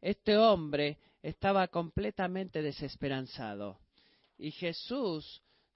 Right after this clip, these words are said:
tuvo que liberarlo antes de que pudiera, eh,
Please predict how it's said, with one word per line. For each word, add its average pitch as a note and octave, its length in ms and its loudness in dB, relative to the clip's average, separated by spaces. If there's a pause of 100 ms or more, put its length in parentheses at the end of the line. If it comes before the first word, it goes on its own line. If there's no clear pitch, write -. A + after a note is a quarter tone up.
(160)
tuvo F3+ 320 -4
que E3 160 -8
liberarlo C#3+ 880 -2 (680)
antes E3+ 460 -4
de D#3 140 -4
que C#3+ 180 -4
pudiera, D3 720 -4 (680)
eh, A2+ 400 -8